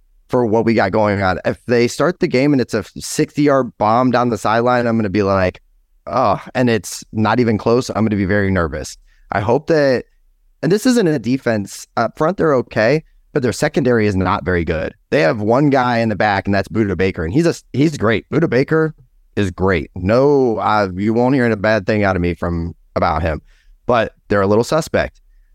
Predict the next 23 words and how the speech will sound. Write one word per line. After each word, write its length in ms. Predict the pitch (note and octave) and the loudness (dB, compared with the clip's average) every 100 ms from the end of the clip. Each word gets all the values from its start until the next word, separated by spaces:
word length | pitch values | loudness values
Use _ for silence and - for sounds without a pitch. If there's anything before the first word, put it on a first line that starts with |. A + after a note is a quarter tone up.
| _ | _
So 600 | - - A#2 G#2+ G2+ G2+ - | -10 0 2 2 2 -2 -4
let's 220 | - A#2 - | -2 -2 0
kinda 280 | F3 F3 D#3 | -2 0 -2
just 260 | - D#3 | -4 -4
test 260 | - G#3+ - | -4 -6 -2
him 80 | G#2+ | 0
a 60 | |
little 180 | G2 F#2 | 0 0
bit. 300 | E2+ F2 - - | 0 -4 -6 -2
I, 160 | A#2 A2+ | 0 0
and 200 | A#2+ A2 | 0 0
I 80 | |
also, 640 | B2 F#3+ - F3+ E3 C#3 - _ - | 2 0 0 2 2 0 -2 _ -20
a 40 | |
big 260 | - B2 D#3 | -4 -4 0
part 160 | D3+ C#3+ | 0 0
of 60 | |
his 100 | C3+ | 0
game 280 | A2 G#2+ B2+ | 0 2 2
is 100 | B2 | 0
the 140 | - F2+ | -2 -2
run 200 | F#2 B2 | 0 0
game. 340 | C#3 D#3 F3 | 0 0 -4